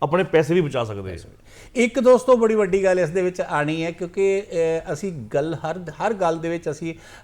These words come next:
Speaker 2: ਬਾਹਰਲੇ ਦੇਸ਼ਾਂ ਦੀ ਐਗਜ਼ਾਮਪਲ ਦਿੰਦੇ ਹਾਂ ਵੀ ਫੋਰਨ 'ਚ ਇਸ ਤਰ੍ਹਾਂ ਹੈ, ਫੋਰਨ 'ਚ ਇਸ ਤਰ੍ਹਾਂ ਹੈ, ਲੇਕਿਨ ਫੋਰਨ ਦੇ ਵਿੱਚ ਅਗਰ ਕਿਸੇ ਨੇ ਇੱਕ ਡਾਲਰ ਦੀ ਚੀਜ਼ ਵੀ ਖਰੀਦਣੀ ਹੈ ਨਾ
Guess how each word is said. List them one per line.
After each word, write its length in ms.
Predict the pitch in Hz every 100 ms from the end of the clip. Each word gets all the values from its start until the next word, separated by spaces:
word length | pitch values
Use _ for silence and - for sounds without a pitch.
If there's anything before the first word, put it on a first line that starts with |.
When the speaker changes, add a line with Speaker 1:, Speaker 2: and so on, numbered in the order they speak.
| 160
Speaker 2:
ਬਾਹਰਲੇ 460 | 123 175 180 196
ਦੇਸ਼ਾਂ 320 | 180 135 - 139
ਦੀ 180 | 143 -
ਐਗਜ਼ਾਮਪਲ 460 | 117 117 117 120 127
ਦਿੰਦੇ 160 | 120
ਹਾਂ 60 | 123
ਵੀ 100 | 135
ਫੋਰਨ 340 | - 120 120
'ਚ 80 | 117
ਇਸ 120 | 107
ਤਰ੍ਹਾਂ 220 | - 113
ਹੈ, 160 | 113 113 -
ਫੋਰਨ 260 | 101 98
'ਚ 80 | 95
ਇਸ 140 | 90
ਤਰ੍ਹਾਂ 160 | 92 98
ਹੈ, 60 | 117
ਲੇਕਿਨ 220 | 131 160
ਫੋਰਨ 360 | 156 143 160
ਦੇ 80 | 175
ਵਿੱਚ 140 | 185 185
ਅਗਰ 100 | 180
ਕਿਸੇ 240 | 175 151
ਨੇ 140 | 180 180
ਇੱਕ 200 | 165 165
ਡਾਲਰ 320 | 143 135 160
ਦੀ 160 | 170
ਚੀਜ਼ 280 | 175 151 147
ਵੀ 100 | 151
ਖਰੀਦਣੀ 440 | 151 135 123 139 135
ਹੈ 60 |
ਨਾ 180 | 104 156